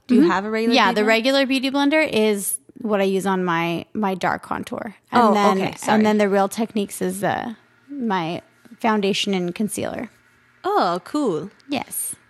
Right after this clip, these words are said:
Speaker 1: Um, no, I just use, like, my regular beauty blender for everything.
Speaker 2: Yeah, I just feel like for the price, it's, it, they're really good.
Speaker 1: Yeah.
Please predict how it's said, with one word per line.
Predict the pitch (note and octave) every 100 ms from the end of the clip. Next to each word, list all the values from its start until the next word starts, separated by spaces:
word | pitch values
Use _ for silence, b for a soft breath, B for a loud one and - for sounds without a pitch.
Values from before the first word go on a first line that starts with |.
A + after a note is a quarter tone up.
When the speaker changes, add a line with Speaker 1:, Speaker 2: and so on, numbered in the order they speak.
| -
Speaker 1:
Um, | A#3 A#3 A3 G#3+ G#3+ -
no, | D4 E4 -
I | E4+
just | G#4 -
use, | A#4 A4+
like, | G#4+
my | E4+ C4+
regular | G#3 F#3+ G3 F#3+
beauty | F3+ F#3+ F#3
blender | F#3 F3 E3+
for | -
everything. | G#2 F#3 F#3 - G#3 A3 B B B
Speaker 2:
Yeah, | A#3 A3+
I | G3+ G3+
just | A3 -
feel | C4
like | A#3
for | - A3+
the |
price, | G3+ - F#3+ G3+ C4 - - - _ _ _ -
it's, | A3+ - -
it, | G#3+ G3+ -
they're | G#3+
really | F#3+ F3 E3
good. | - - A#3+ - _ _ -
Speaker 1:
Yeah. | G#3 E3+